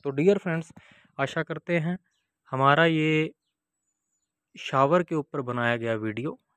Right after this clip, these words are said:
जो शावर आप अपने गार्डन में नेचुरल शावर इंस्टॉल कर सकते हैं, उसके ऊपर बनाया गया ये वीडियो आपको अच्छा लगा होगा। तो हमारे नेक्स्ट वीडियो तक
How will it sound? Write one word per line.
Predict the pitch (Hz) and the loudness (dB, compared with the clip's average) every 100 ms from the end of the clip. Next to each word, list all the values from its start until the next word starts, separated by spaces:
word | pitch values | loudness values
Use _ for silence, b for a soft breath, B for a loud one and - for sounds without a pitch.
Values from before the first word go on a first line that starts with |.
| - | -4
जो | 131 135 | -2 -2
शावर | - 135 127 127 | -2 0 0 2
आप | 120 127 | 0 -2
अपने | 123 113 | -8 -2
गार्डन | 113 117 | -2 -2
में | 120 120 | -6 -6
नेचुरल | 117 113 147 156 | -6 -4 -4 -6
शावर | 135 120 | -6 -6
इंस्टॉल | 120 - 131 143 | -8 -2 0 2
कर | 117 | -2
सकते | - - - | -10 -16 -14
हैं, | 127 226 | -10 -10
उसके | 220 - - | -12 -14 -10
ऊपर | 127 127 | -6 -4
बनाया | 113 113 113 | -4 -2 -2
गया | 113 110 | -2 -2
ये | 110 110 | -2 -4
वीडियो | 110 123 185 b b b b | -6 -6 -6 b b b b
आपको | 113 - - | 0 0 -4
अच्छा | 113 - 123 | -6 -6 -6
लगा | 120 131 | -2 0
होगा। | 139 151 208 - _ _ _ _ 139 | 0 0 -4 -8 _ _ _ _ -8
तो | |
हमारे | 127 123 123 | -2 0 0
नेक्स्ट | 151 - | -4 -6
वीडियो | 135 123 120 | -6 -4 -6
तक | 117 | -8